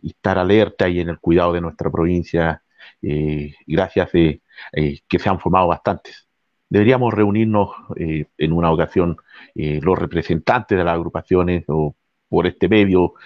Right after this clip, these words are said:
también hacer unas pequeñas reuniones. Y también lo otro, eh, quiero hacerle un llamado a, a los candidatos a alcaldes y candidatos, eh, a concejales de la provincia de Cauquenes,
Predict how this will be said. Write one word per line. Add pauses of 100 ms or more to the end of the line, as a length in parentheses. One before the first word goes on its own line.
(180)
también
hacer
unas
pequeñas
reuniones. (420)
Y
también
lo
otro,
eh,
quiero
hacerle
un
llamado
a, (640)
a
los
candidatos
a
alcaldes (420)
y
candidatos, (480)
eh,
a
concejales
de
la
provincia
de
Cauquenes,